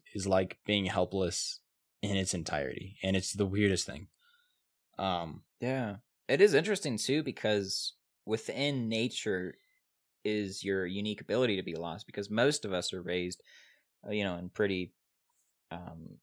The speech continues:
Speaker 2: urbanized areas, uh, and,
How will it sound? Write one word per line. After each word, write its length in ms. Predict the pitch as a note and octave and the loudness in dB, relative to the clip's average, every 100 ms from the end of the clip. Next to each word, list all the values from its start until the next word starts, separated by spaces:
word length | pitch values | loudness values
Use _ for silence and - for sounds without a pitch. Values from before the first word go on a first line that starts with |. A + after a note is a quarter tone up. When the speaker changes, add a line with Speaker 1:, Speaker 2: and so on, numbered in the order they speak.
| - | -4
Speaker 2:
urbanized 380 | F#2 F2+ F2 | -2 -2 -2
areas, 560 | F#2 G2+ F2+ D2+ E2+ - _ _ _ _ - | 0 2 2 -2 -10 -12 _ _ _ _ -6
uh, 400 | F2 E2+ D#2+ D#2 - | -2 -2 -2 -6 -10
and, 380 | - F#2 F2 E2+ | -8 -6 -4 -6